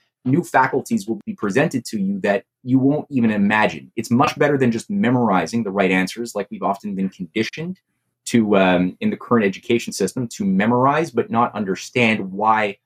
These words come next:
a formula is true. So why, how is A squared plus B squared equals C squared? What does that physically mean in the physical universe when you deal with squares and triangles? What's being expressed? Why is it true? How did Pythagoras think when he was making that discovery? What about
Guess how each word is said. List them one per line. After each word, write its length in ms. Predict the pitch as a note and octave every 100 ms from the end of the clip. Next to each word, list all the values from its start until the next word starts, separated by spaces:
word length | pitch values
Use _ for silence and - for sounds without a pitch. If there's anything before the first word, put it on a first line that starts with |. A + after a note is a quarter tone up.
| _ -
a 60 |
formula 540 | G#2+ - G#2+ G2+ F#2+ -
is 120 | -
true. 240 | - A2+ -
So 220 | - G2
why, 480 | F#2 B2+ D3 F2 - _ _ _ _ _ _ _
how 260 | - - - _ -
is 320 | C#3+ C3 A#2 - _ -
A 180 | C#3 C#3
squared 320 | - C#3 A#2
plus 200 | - A#2
B 120 | A#2+
squared 340 | A2+ A#2 G#2+ F#2+
equals 340 | - G2+ F#2+
C 100 | F#2+
squared? 360 | F#2 D#3 - -
What 260 | G3 - G3+
does 140 | F3+
that 220 | B3 -
physically 500 | - F3 D3 D3 C#3+
mean 200 | B2+ C3
in 40 | A#2+
the 80 |
physical 420 | A2+ C3 A#2 A#2+ A2+
universe 460 | B2 D#3 G#2 -
when 80 | A#2
you 80 | G#2+
deal 220 | G#2+ B2
with 120 | G#2+
squares 320 | - - A2
and 80 | G2+
triangles? 600 | - D#3+ G2+ - - - _ _
What's 280 | B2+ D3+ E3
being 220 | C#3 C3
expressed? 600 | A#2 - - - - - _ _ _
Why 260 | A2 A2+ C#3
is 120 | C#3+ B2
it 120 | -
true? 260 | - A#2 F#2
How 120 | -
did 120 | E2+
Pythagoras 760 | - - C3 A#2+ A2+ A2 - _ _ _ -
think 240 | C#3+ B2
when 140 | B2 A#2
he 100 | A#2+
was 260 | A2+ G2
making 300 | A2+ A#2 A#2
that 180 | G#2 -
discovery? 440 | F#2+ - E3 D#2 C2+
What 260 | G2 C3
about 380 | A#2+ C#3 D3 -